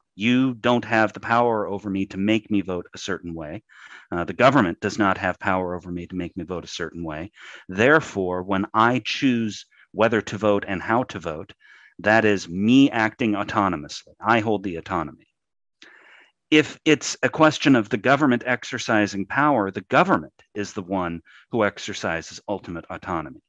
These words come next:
I do not have a choice about whether or not I will pay my taxes. If I choose not to pay my taxes,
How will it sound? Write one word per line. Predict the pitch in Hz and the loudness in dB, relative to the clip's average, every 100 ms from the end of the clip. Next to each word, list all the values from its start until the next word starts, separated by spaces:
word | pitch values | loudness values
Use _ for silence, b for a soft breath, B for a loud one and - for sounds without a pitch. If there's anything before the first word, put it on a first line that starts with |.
| _ B B B | _ B B B
I | 107 | -2
do | 113 120 | 2 4
not | 110 101 | 4 2
have | 101 92 | -2 -2
a | 95 | -4
choice | 87 - 165 110 117 - | -4 2 4 4 0 -10
about | 95 104 98 | -4 -4 -2
whether | 104 104 101 | -2 0 -2
or | 95 | -2
not | 90 90 - | -4 -6 -8
I | 87 | -10
will | 92 95 | -10 -14
pay | - 90 | -12 -10
my | 87 85 | -8 -10
taxes. | - 113 98 - - - - _ _ _ _ _ _ _ - | -8 -6 -6 -12 -20 -20 -20 _ _ _ _ _ _ _ -10
If | 92 - | -8 -6
I | 101 98 | -4 -4
choose | - 143 147 123 | -2 0 2 4
not | 127 110 | 4 4
to | 120 | 0
pay | 123 113 | -4 -2
my | 98 | -2
taxes, | - 131 143 - 87 92 | -2 -2 -2 -4 -8 -10